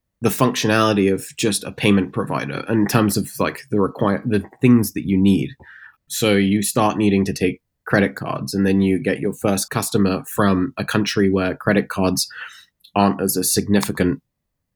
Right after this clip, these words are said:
portion of online payment volume. It becomes, "Oh, we need PayPal, or, "We need Alipay," or we need Software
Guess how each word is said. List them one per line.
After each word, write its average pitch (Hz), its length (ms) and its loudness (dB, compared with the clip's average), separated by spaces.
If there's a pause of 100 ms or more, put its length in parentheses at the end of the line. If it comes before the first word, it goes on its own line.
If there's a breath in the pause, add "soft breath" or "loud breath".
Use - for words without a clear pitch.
(160)
portion 107 360 2
of 101 100 2
online 92 460 0 (200)
payment 95 380 0
volume. - 540 -4
It - 240 -4
becomes, 90 480 -2
"Oh, 98 140 0
we 95 100 2
need 98 200 2
PayPal, - 540 -10
or, 104 140 2
"We 95 100 2
need 92 280 0 (120)
Alipay," - 640 -4
or 104 140 2
we 95 120 4
need 90 340 0 (440 loud breath)
Software - 500 -2